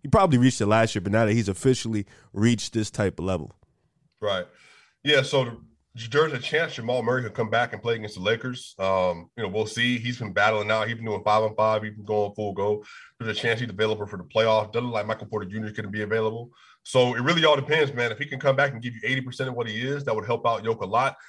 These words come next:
Speaker 2: He doesn't have another elite offensive option on the court, and he really doesn't have a host of great defenders on the team as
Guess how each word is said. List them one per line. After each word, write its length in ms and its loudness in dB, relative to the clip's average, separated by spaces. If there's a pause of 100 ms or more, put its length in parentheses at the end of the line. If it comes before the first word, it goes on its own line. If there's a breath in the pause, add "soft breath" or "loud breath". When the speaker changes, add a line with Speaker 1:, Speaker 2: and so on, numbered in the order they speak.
(140 loud breath)
Speaker 2:
He 60 -10
doesn't 360 4
have 180 0
another 320 -4
elite 200 -6
offensive 380 -2
option 340 0
on 120 0
the 80 -8
court, 380 -4
and 80 -4
he 80 -2
really 380 -2 (280 loud breath)
doesn't 160 4
have 220 2
a 40 0
host 220 0
of 80 -12
great 160 -4
defenders 500 -4
on 120 0
the 60 -6
team 280 -8
as 60 -14